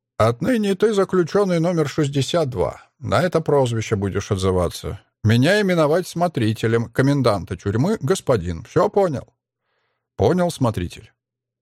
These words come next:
Они продвигались по извилистым коридорам каземата. Риордан шел первым, почти на ощупь, а сзади ступал смотритель, монотонно бубня, как человек, который давно привык разговаривать сам с собой.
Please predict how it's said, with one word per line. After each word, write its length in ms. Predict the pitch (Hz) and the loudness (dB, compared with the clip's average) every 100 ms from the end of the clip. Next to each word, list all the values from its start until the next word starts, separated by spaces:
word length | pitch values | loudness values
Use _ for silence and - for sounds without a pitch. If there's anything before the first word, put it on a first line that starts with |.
| _ _ _ _ _ _ | _ _ _ _ _ _
Они 240 | - 110 185 | 0 0 2
продвигались 680 | 185 160 151 151 185 151 | 0 2 2 2 2 0
по 200 | - 143 | 0 0
извилистым 600 | 131 127 143 127 - 120 | 0 -2 0 -2 -2 -2
коридорам 500 | 117 104 113 135 117 | 0 0 0 0 0
каземата. 680 | 117 101 104 92 - - - _ _ - | -2 -4 -2 -4 -6 -10 -20 _ _ -2
Риордан 540 | 110 113 120 120 107 | 0 2 2 2 0
шел 260 | 92 104 87 | -2 -4 -4
первым, 460 | - - 131 143 139 | 0 0 0 -2 -2
почти 380 | 104 - - | -2 -2 -2
на 160 | 120 120 | 0 2
ощупь, 480 | 123 95 - - - _ _ _ _ - | 0 -2 -6 -12 -14 _ _ _ _ 0
а 160 | 107 | 0
сзади 340 | 95 131 180 98 | 2 -2 0 -2
ступал 380 | - 90 135 | -6 -4 -2
смотритель, 640 | 151 143 143 101 92 - - _ _ | -2 -2 -4 -2 -4 -6 -14 _ _
монотонно 580 | 98 92 113 117 95 78 | 0 2 0 0 -2 -2
бубня, 520 | 80 87 98 110 151 | -4 -4 -2 0 0
как 280 | 139 120 104 | 0 -2 -2
человек, 460 | - 92 95 127 143 | -2 -2 0 0 -2
который 380 | - - 95 90 | -4 -2 -2 -2
давно 420 | 104 107 120 120 | -2 0 0 -2
привык 400 | - 95 101 - | -2 -4 -4 -2
разговаривать 720 | 95 92 98 127 135 110 110 | -2 0 -2 0 -2 -4 -4
сам 220 | - 95 | -4 -4
с 60 | - | -4
собой. 440 | 107 104 - - | -6 -6 -10 -14